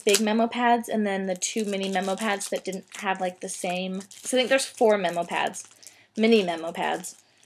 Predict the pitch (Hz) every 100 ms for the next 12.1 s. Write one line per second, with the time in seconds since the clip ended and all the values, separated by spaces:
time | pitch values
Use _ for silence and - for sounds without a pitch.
0 | _ - - _ _ _ - 180 170 160
1 | 165 180 - - - - - - - -
2 | - 226 - 240 262 - 330 359 440 -
3 | - - - - - - _ - - -
4 | - - - - - - - - - -
5 | - - - - 220 - - - - -
6 | - 233 226 208 202 185 - - 208 -
7 | - - 214 - - 202 214 - 311 403
8 | 392 226 190 - - 185 269 - _ _
9 | _ _ _ - _ _ - - - -
10 | - - 233 226 220 220 214 226 233 254
11 | 254 247 247 233 233 208 196 202 254 302